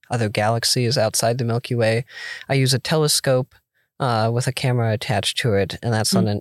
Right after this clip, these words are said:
Speaker 1: equatorial tracking mount, which you align to the Earth's axis, and then it moves very slowly in such a way that it counteracts the motion of the Earth. Um,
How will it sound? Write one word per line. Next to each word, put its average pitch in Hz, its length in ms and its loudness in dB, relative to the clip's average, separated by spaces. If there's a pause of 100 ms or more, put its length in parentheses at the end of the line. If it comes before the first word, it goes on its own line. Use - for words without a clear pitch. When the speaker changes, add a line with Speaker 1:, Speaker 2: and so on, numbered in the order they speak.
Speaker 1:
equatorial 117 640 0
tracking 110 480 -2
mount, 92 340 -4
which - 240 -4
you 120 100 2
align 113 440 0
to - 120 -2
the 107 140 0
Earth's 117 260 0
axis, 151 600 0 (360)
and 139 140 0
then 127 100 4
it 120 140 2
moves 127 460 2
very 120 320 2
slowly 123 480 2
in 113 100 0
such - 240 -2
a 123 60 -2
way 117 180 2
that 113 140 0
it - 120 -4
counteracts 110 540 -2
the 123 120 -4
motion 117 500 -4
of 143 120 -8
the - 200 -6
Earth. 160 320 -2 (520)
Um, 98 320 -2